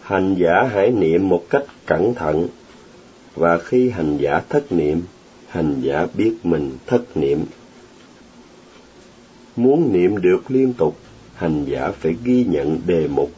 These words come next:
kịp thời, đưa tâm hướng đến đề mục bằng tất cả nỗ lực tinh cần, sao cho tâm ghi nhận bám chặt vào đề mục.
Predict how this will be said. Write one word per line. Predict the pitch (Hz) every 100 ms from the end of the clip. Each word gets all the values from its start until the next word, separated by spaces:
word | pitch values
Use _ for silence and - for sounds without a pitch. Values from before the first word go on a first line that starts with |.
| -
kịp | 78 76 -
thời, | 85 76 65 62 - - - - - - - -
đưa | 117 120 120
tâm | 120 113 117 113
hướng | 120 123 147 139
đến | 135 87
đề | 80
mục | 80 76 - - - -
bằng | 160 147 131 117
tất | 117 117 -
cả | - 71 82 113 -
nỗ | 71 67 95
lực | 95 67 -
tinh | 104 104 98
cần, | 80 64 64 - - - -
sao | - - 117 117 117
cho | 120 113
tâm | 113 117
ghi | 113 117
nhận | 113 80 69 76 -
bám | 101 107 127 -
chặt | 78 - -
vào | 80 71 69
đề | 73 69
mục. | 67